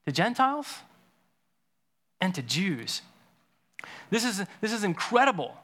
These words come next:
the fact that God chooses to humble himself, to dwell among us, and deliver us a message of salvation.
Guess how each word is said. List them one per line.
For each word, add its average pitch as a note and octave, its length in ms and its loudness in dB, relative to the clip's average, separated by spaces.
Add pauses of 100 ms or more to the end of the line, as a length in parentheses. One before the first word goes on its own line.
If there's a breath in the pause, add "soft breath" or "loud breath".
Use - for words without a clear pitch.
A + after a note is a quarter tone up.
(800)
the D#3+ 80 2
fact G3 260 2
that E3 160 0 (300 loud breath)
God F#3 260 2
chooses F3 680 -6 (2250)
to D#3 100 0
humble G3 360 2
himself, - 580 -12 (400)
to E3+ 80 4
dwell F#3 320 4
among E3+ 280 2
us, A#2+ 180 -4 (180 loud breath)
and E3 120 2
deliver F#3+ 360 4
us E3 120 0
a D#3 60 2
message F3+ 580 0 (160)
of C#3 120 -4
salvation. D3+ 600 -4